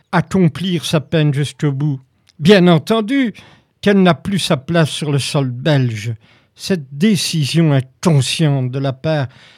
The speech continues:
des acteurs du tribunal à Mons, une nouvelle gifle aux familles, aux victimes. Le code pénal doit être réformé,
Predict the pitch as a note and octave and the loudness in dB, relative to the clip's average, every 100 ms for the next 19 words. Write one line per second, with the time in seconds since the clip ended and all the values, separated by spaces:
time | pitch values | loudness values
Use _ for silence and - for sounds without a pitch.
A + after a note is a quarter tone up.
0 | _ _ D#3 D3 C3 E3+ - - F3+ E3 | _ _ -2 0 2 -2 -2 -4 0 0
1 | B2 C3+ C3 B2+ A#2+ A2 - _ _ - | 0 0 0 0 -2 -6 -16 _ _ -10
2 | C3 E3 E3+ D#3 D#3 C#3+ D3+ E3 F3 F3+ | -4 0 2 4 6 6 6 4 2 -4
3 | E3 _ _ _ _ - D3 D3 C3+ A#2 | -8 _ _ _ _ -2 4 4 4 0
4 | - - _ _ _ _ - E3+ D#3+ F3 | -6 -14 _ _ _ _ 2 6 8 6
5 | F3+ D#3 A#2+ D3+ D#3+ - - _ _ _ | 2 2 0 0 -2 -12 -20 _ _ _
6 | - C#3+ - D3+ B2+ A#2 B2+ _ _ _ | -6 -6 0 2 2 0 -10 _ _ _
7 | - E3 D#3 - C#3+ A#2 A2+ A2 _ _ | -2 0 0 -2 -2 0 -2 -8 _ _
8 | _ _ _ F#3+ G#3 C#4+ G3+ - E3+ D3+ | _ _ _ -2 2 0 -2 0 2 4
9 | C#3 C3 A#2+ - _ _ _ - D3+ - | 4 2 -2 -8 _ _ _ 0 0 2
10 | D3+ - D3 C3+ - A3 B3 C#4 A3 | -2 0 -4 -4 -2 0 0 0 -2